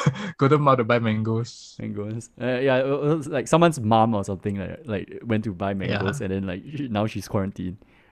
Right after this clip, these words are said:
Speaker 2: No, no, not just her, like, the whole family is quarantined, I guess.
Speaker 1: One thing that I was irritated about, right, is whether it's true or not that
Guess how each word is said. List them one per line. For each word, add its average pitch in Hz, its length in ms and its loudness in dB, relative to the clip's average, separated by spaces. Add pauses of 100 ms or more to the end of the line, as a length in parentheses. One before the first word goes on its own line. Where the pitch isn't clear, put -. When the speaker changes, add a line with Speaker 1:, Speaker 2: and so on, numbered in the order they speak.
(680)
Speaker 2:
No, 151 160 10
no, 165 120 10
not 190 140 12
just 202 160 6
her, 143 100 10
like, 101 180 4
the 98 80 2
whole 123 160 2
family 98 280 0
is 90 80 -8
quarantined, 85 440 -8
I 76 80 -10
guess. 82 280 -12 (1400)
Speaker 1:
One 151 140 4
thing 196 100 6
that 160 80 8
I 120 80 10
was 131 160 2
irritated 127 360 4
about, 98 320 2
right, 87 200 -6
is - 320 -10 (1000)
whether 165 260 8
it's 143 160 8
true 139 240 8
or 117 40 10
not 113 280 4
that 92 240 0